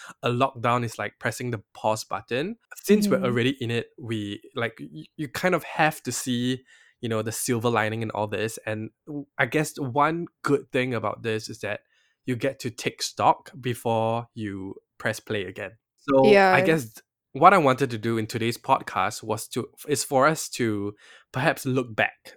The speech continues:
Speaker 1: on everything that we've learned so far, um, consolidate some of these thoughts, and so that we can be, you know, better prepared to move forward. So for today's episode, we're not going to be doing, like, the standard, uh, format of the Naughty
Speaker 2: Mm-hmm.
Speaker 1: Prude.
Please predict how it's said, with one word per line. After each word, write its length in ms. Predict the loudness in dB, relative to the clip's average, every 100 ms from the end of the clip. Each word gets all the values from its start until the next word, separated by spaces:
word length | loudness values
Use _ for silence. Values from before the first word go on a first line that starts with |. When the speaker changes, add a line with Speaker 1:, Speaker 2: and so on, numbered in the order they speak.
| -8
Speaker 1:
on 340 | -6 -4 -6 -6
everything 400 | -4 -4 -6 -6
that 100 | -4
we've 200 | -4 -2
learned 240 | -4 -4
so 120 | -4 -4
far, 380 | 2 4 4 -2 _ _ _ -2
um, 200 | 0 0
consolidate 720 | 0 0 2 2 2 2 0
some 140 | -2
of 100 | -2
these 180 | 0 -2
thoughts, 420 | 0 0 0 -2 -16 _ _
and 440 | -2 0 0 -4 -10 _ _ _
so 180 | 0 2
that 140 | 2 -2 _
we 140 | -8 -6
can 240 | -4 -4
be, 500 | -2 -2 -2 -4 -6 -8
you 80 |
know, 100 | -8
better 280 | -4 -4 -4
prepared 380 | -6 -6 -2 -2 -2
to 300 | -6 -6 -8
move 240 | -4 -4 -4
forward. 500 | -4 -2 -2 -4 -6 _ _ _ -20 0
So 180 | 6 6
for 140 | 4
today's 380 | 0 0 0 -2
episode, 560 | -4 -4 -4 0 0 0
we're 100 | -2
not 360 | 2 2 2 0
going 280 | -2 0
to 100 | -4
be 400 | -6 -6 -6 -8 _ -6
doing, 320 | -2 -2 0
like, 200 | -2 -2
the 100 | -6
standard, 520 | -2 0 0 0 -2 -6 _
uh, 140 | -2 -2
format 580 | -2 -2 0 -2 -2 -2
of 120 | -4
the 120 | -2
Naughty 280 | -2 -2 -2
Speaker 2:
Mm-hmm. 100 | -2
Speaker 1:
Prude. 260 | -2 -2